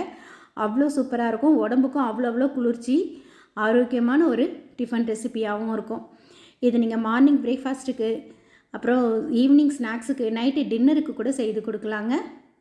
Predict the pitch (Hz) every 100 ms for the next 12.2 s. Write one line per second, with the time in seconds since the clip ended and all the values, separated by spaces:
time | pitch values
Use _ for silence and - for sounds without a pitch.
0 | _ _ _ _ 247 254 277 311 320 240
1 | 226 370 - - _ _ _ - 233 233
2 | 233 247 269 302 262 269 269 247 220 -
3 | 220 214 226 359 - - 226 226 220 294
4 | - - 196 208 214 254 254 196 202 202
5 | 196 - 214 339 - - _ _ _ _
6 | _ _ _ _ _ _ _ _ _ -
7 | 262 269 269 277 294 320 330 294 247 240
8 | 254 240 226 233 220 247 415 285 233 247
9 | 294 302 247 247 254 233 254 370 262 226
10 | 233 226 220 233 233 302 - 226 196 226
11 | 254 285 240 240 240 240 349 269 269 220
12 | 240 320